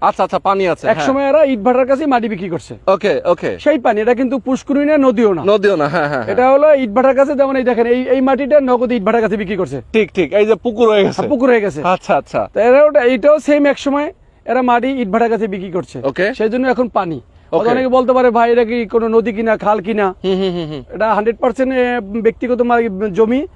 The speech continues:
Speaker 1: আচ্ছা।
Speaker 2: এবং এখানে খাল ওটাই, নদীও নাই।
Speaker 1: এবং এটা হচ্ছে আমিন বাজার মডেল টাউন,
Speaker 2: মডেল টাউন।
Speaker 1: যেটা একটা হাউজিং।
Speaker 2: এটা একটা হাউজিং।
Speaker 1: আচ্ছা।
Speaker 2: এই পাশে আমার আরো দুইটা হাউজিং আছে, এইটা হলো আমার ইকরা হাউজিং আছে, এই আছে
Speaker 1: ইকরা
Speaker 2: দারুস-,
Speaker 1: হাউজিং।
Speaker 2: ইকরা, এটা দারুস সুন্নাত।
Speaker 1: আচ্ছা, আচ্ছা, আচ্ছা, আচ্ছা, দারুস
Speaker 2: হ্যাঁ,
Speaker 1: সুন্নাত।
Speaker 2: দারুস সুন্নাত।
Speaker 1: আচ্ছা।
Speaker 2: এই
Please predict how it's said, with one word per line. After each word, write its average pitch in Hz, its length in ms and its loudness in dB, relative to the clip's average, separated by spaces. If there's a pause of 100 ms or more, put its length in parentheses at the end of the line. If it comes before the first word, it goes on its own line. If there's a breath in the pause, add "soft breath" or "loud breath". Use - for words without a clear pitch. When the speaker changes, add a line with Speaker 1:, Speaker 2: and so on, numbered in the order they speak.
Speaker 1:
আচ্ছা। - 240 0
Speaker 2:
এবং 220 100 0
এখানে 226 200 0
খাল 208 240 0
ওটাই, 254 220 2
নদীও 208 320 0
নাই। 185 140 2
Speaker 1:
এবং 254 360 2
এটা 240 260 2
হচ্ছে 277 340 2
আমিন 240 500 0
বাজার 240 320 4
মডেল 226 320 2
টাউন, 165 220 0
Speaker 2:
মডেল 208 240 2
টাউন। 151 180 -4
Speaker 1:
যেটা 190 160 0
একটা 208 180 0
হাউজিং। 170 500 0
Speaker 2:
এটা 208 100 -2
একটা 233 160 2
হাউজিং। 196 380 0
Speaker 1:
আচ্ছা। 151 340 2
Speaker 2:
এই 214 100 0
পাশে 240 320 0
আমার 277 140 2
আরো 254 220 4
দুইটা 277 240 0
হাউজিং 254 320 0
আছে, 233 240 0 (120)
এইটা 247 260 2
হলো 262 80 4
আমার 247 160 0
ইকরা 240 340 -2
হাউজিং 226 260 0
আছে, 233 220 -2
এই 226 160 4
আছে 214 140 0
Speaker 1:
ইকরা - 20 0
Speaker 2:
দারুস-, 214 160 4
Speaker 1:
হাউজিং। 190 380 0
Speaker 2:
ইকরা, 214 200 -2
এটা 220 140 0
দারুস 214 260 0
সুন্নাত। 175 240 -8 (180)
Speaker 1:
আচ্ছা, 185 240 0
আচ্ছা, 175 180 0
আচ্ছা, 151 160 -2
আচ্ছা, 110 240 -4
দারুস 165 180 2
Speaker 2:
হ্যাঁ, 131 140 -2
Speaker 1:
সুন্নাত। 147 280 -2
Speaker 2:
দারুস 214 260 0
সুন্নাত। 151 260 -8 (100)
Speaker 1:
আচ্ছা। 147 460 -2
Speaker 2:
এই 226 100 4